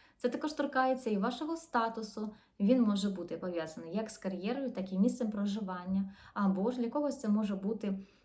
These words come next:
звістка про народження дітей, або ж заручини, вагома покупка, або переїзд. Ви можете, наприклад, перейти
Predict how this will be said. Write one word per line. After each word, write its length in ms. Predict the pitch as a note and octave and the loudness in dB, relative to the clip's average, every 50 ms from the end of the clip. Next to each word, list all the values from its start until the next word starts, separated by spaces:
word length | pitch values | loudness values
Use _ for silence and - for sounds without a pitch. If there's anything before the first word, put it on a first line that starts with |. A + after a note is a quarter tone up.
| _ _ | _ _
звістка 480 | G#3 G3 A3 A3 C4 D4+ D4 - - F#3+ | 0 2 2 2 0 0 -2 -4 -6 -6
про 200 | - F#3+ F#3 F#3 | -4 -2 2 2
народження 520 | F#3+ F#3 F#3 G3+ A3+ A3 A3 G#3+ G#3 G#3 | 2 4 4 2 0 0 0 0 2 2
дітей, 580 | G3+ F#3+ F#3 F#3+ - - E3 F3 F3+ F#3+ F#3+ - | 2 2 0 -2 -4 -4 -4 -4 -4 -6 -6 -4
або 340 | - G3 F#3+ F#3+ F#3+ A3 B3+ | -2 -2 0 0 0 0 -2
ж 180 | B3 - - - _ _ _ _ _ _ _ _ _ _ _ _ _ _ | -4 -6 -12 -18 _ _ _ _ _ _ _ _ _ _ _ _ _ _
заручини, 800 | G3+ G3 G3 A#3+ A#3 G#3+ G3 F#3+ F#3+ - - F#3 F3 F3 F#3+ G3 - - - _ _ _ _ _ _ _ _ _ _ - | -2 0 2 2 2 2 2 0 0 -2 -4 -8 -8 -6 -6 -6 -8 -8 -14 _ _ _ _ _ _ _ _ _ _ -2
вагома 460 | F#3+ G#3 G3 F#3+ G#3 A3 A#3 B3 B3 | 0 0 2 2 2 4 4 4 4
покупка, 680 | B3 B3 A#3+ - G3+ F#3 F#3+ - - - F#3+ F#3+ G3 - - _ | 2 0 -2 0 -2 -2 -2 -4 -8 -10 -8 -8 -8 -8 -10 _
або 260 | - G3+ F#3+ F#3+ F#3+ | -2 -2 0 0 0
переїзд. 720 | F#3+ G3+ G#3+ G#3 G#3 G#3 G3 F3+ F3 E3 E3 - - _ _ _ _ _ _ _ _ _ _ _ _ _ _ _ _ _ _ _ _ _ _ _ _ _ _ _ _ _ _ _ _ _ _ - | 0 0 0 2 2 2 2 0 -2 -6 -10 -12 -16 _ _ _ _ _ _ _ _ _ _ _ _ _ _ _ _ _ _ _ _ _ _ _ _ _ _ _ _ _ _ _ _ _ _ 0
Ви 220 | G#3 G3 A#3+ C#4 C#4+ | 4 4 6 6 6
можете, 460 | A#3+ G3 G#3 B3+ B3 C#4 - - G#3+ | 6 6 6 4 4 0 0 0 2
наприклад, 500 | G3+ G3+ G3 A#3 A#3 A#3 A#3 G3+ F#3+ - | 2 2 2 0 0 0 0 -2 -2 -2
перейти 540 | G#3+ G3+ G3 G3 G3 F#3+ A#3+ B3 C#4 D4+ | 0 2 2 2 2 2 0 -2 -2 -2